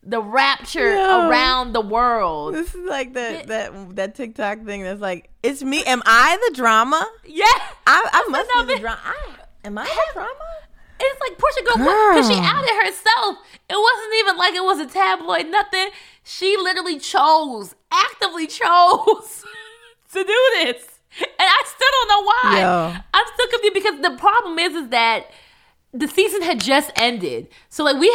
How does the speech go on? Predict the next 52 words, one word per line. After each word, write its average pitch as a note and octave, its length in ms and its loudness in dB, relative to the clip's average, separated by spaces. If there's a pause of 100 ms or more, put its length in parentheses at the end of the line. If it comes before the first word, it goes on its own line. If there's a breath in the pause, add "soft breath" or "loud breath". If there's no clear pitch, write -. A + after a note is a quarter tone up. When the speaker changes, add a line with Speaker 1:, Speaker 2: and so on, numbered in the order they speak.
Speaker 1:
had C4+ 140 -4
ju-, C#4 180 -4
like, C4+ 380 -2
Time, G4 280 0
obviously, D4 440 0
they A#3 160 -2
film B3 340 -4
it A#3+ 220 -2 (180)
and A3 160 -6
then G3+ 60 0
Speaker 2:
Yes. D#3 240 0
Speaker 1:
it - 40 -16
gets A3+ 180 -2
edited A3+ 440 0
and F3 40 -4
Speaker 2:
Yeah. E3+ 120 -2
Speaker 1:
it - 60 -4
goes G#3 140 -2
out G#3 160 2
and G#3 80 -4
time G#3 200 0
passes. G#3 560 -2 (480 loud breath)
But B3 160 2
even A#4 240 2
when D#4 140 -2
you D4 80 -2
calculate B3+ 560 -2
that B3 260 -2
time, C#4 380 0
we E4+ 100 -2
all - 220 2
sitting C#4 280 -8
out, - 140 -4
Portia, G4 460 -4 (420 loud breath)
we G#4+ 180 2
just F4 300 0
saw, F4+ 160 4 (140)
Fallon G#4+ 460 0
came F4 260 -2
on D#4+ 180 0
this, D4 160 -6
so, C4 340 -2
the B3 120 -10
show B3 220 0
this C#4 300 -4
season. G#3+ 580 -4 (500 soft breath)
You D#4+ 160 2
was E4 160 -2
in G4 120 2
that F4+ 160 4
woman's B3 320 -2
house. A#3 680 0